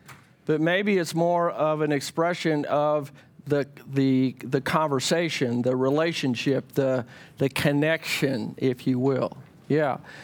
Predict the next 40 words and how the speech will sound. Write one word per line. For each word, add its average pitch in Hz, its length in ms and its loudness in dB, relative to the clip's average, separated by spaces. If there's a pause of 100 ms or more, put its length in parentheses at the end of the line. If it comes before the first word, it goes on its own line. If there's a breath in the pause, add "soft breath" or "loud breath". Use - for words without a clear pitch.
(140 loud breath)
So 170 400 2
I, 170 200 2
that, 175 260 0
and 175 80 2
that's 214 180 0
kinda 226 220 0
where 165 160 2
I 160 100 0
lean 185 280 0
toward 147 240 -2
the 151 120 0
idea. 151 380 0
Yeah, 175 200 0
the 160 100 -2
Father 214 360 0
already 180 240 0
knows 170 320 0
what 147 180 -6
you 147 80 -2
need. 185 360 0 (280 loud breath)
The - 100 -8
problem 208 480 0
is, 156 360 2
is 147 240 -2
that 165 200 0
sometimes 185 680 0
I 175 220 0
think 175 440 -2
I 165 200 2
don't 175 320 0
need 170 440 2
h-, - 340 -8
the 147 220 0
Father, 156 600 0 (260 loud breath)
I 170 180 0
just 180 240 0
need 170 380 2
what 156 240 0
I 143 160 0
need, 147 460 -2